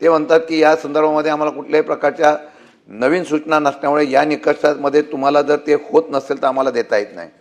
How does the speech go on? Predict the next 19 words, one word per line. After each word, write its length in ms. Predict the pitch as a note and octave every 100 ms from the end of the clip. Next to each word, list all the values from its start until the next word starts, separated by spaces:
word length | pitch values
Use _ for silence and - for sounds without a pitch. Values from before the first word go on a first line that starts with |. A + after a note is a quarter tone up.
| _ _ _ -
आपण 220 | - D#3
चांगलं 320 | C#3 C#3 D#3+
सांगितलेलं 520 | E3 C#3+ B2+ - G2+
आहे. 80 | G#2+ - - _ _
माझं 300 | A2 A#2+ D#3
म्हणणं 280 | E3 D3 C#3
आहे 100 | C#3+
की 420 | D3 D#3+ E3+ - _ _ -
या 180 | C#3
सगळ्या 460 | D#3+ - C3 C3 E3+
त्रुटी 380 | E3+ C#3 C3 D3+
दूर 200 | C#3 C3+
करून 360 | - A2+ F#2 - - - _ _ G#2
मग 120 | D3
तिथे 300 | D3 C3+ D3+
फेस 400 | C#3+ C#3 - - - - -
आपलं 480 | B2 C#3 C#3+ C3+
रीडिंग 280 | B2 B2+ C3+
होत 160 | A#2